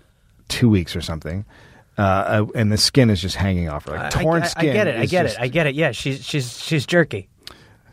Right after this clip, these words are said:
Speaker 2: So there's a black cook named Hampton Brown at the camp, and he has a white wife.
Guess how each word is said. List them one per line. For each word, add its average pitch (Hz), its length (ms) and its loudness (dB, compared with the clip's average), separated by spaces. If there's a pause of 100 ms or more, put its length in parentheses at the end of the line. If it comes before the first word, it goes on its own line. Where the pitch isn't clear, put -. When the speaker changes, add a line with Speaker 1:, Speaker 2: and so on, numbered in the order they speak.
Speaker 2:
So - 220 0
there's 139 180 2
a 147 60 4
black 135 400 0
cook 135 320 0
named 107 380 0
Hampton 127 500 0
Brown 92 480 0
at 87 80 -6
the 104 80 -6
camp, 90 400 -2
and 87 80 -2
he 92 60 0
has 95 120 0
a 95 60 2
white 101 220 2
wife. 90 380 -4